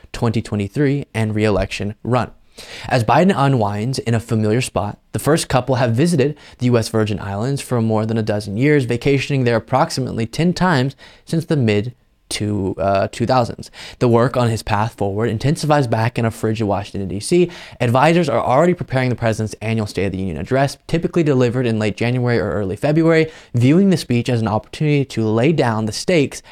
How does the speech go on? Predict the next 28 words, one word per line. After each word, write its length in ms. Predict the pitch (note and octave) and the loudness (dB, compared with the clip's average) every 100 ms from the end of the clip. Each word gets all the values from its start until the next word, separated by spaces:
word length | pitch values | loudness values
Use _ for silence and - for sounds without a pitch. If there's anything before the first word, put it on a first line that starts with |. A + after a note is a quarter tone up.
| - B2 | -8 -2
and 200 | A#2 A#2 | -2 -2
themes 520 | - G#3 A#2+ C#3+ - - _ | 0 2 2 0 -6 -14 _
that 160 | - - | -6 0
Biden 320 | A#2 A2+ A#2 | 2 2 0
could 100 | A#2 | -2
adopt 360 | A2 G#2+ G#2+ G#2+ | 0 0 0 -2
on 80 | |
the 80 | A2 | -4
campaign 600 | - G2+ G2 - G2+ G#2 - | -4 -6 -6 -6 -8 -8 -10
trail. 320 | - D#3+ - - _ - - | -4 -2 -2 -8 _ -16 -6
The 60 | C#3+ | -2
first 300 | G3 F#3+ - | 2 2 2
couple 280 | C#3 C3 A#2+ | 2 2 0
arrived 540 | A#2 G#2 F#2+ C3 - - _ _ - | 0 0 -2 -6 -8 -20 _ _ -2
in 240 | A2+ G#2+ - | 0 0 -4
Saint 320 | - G#2+ - | -4 -4 -4
Croix 380 | - G2 C3+ - - | -6 -4 -6 -10 -6
on 240 | A2 A2+ G#2+ | -2 -2 -2
Tuesday. 640 | - F3 C3+ G2+ D#2 - | -2 2 2 0 -6 -6
I'm 300 | - _ _ | -8 _ _
trying 260 | - C#3+ A#2+ | -2 2 2
to 80 | A2 | 2
nail 240 | A2 G#2+ | 2 2
that 200 | G2 F#2+ | 0 -2
pronunciation, 600 | G#2+ F#2+ - F#2 - F#2 | -4 -4 -2 -2 -2 -6
by 160 | D#2 - | -6 -4
the 80 | |
way. 220 | - - | -4 -6